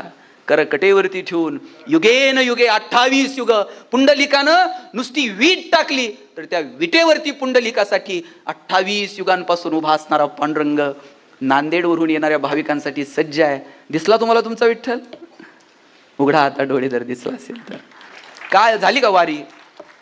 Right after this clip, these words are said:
आता जाईन जाईन पण म्हणायचं नाही, असे डोळे झाकले तरी वारी झाली पाहिजे,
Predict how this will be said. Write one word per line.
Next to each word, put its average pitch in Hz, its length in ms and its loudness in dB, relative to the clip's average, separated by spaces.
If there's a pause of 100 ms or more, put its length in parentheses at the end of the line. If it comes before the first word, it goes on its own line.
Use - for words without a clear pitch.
(420)
आता 165 160 4
जाईन 160 300 0
जाईन 208 200 0
पण 220 120 -2
म्हणायचं 180 380 -4
नाही, 160 120 -4
असे 165 180 -2
डोळे 165 300 2
झाकले 180 240 -6
तरी 185 160 -6
वारी 170 260 0
झाली 151 180 -6
पाहिजे, 139 340 -6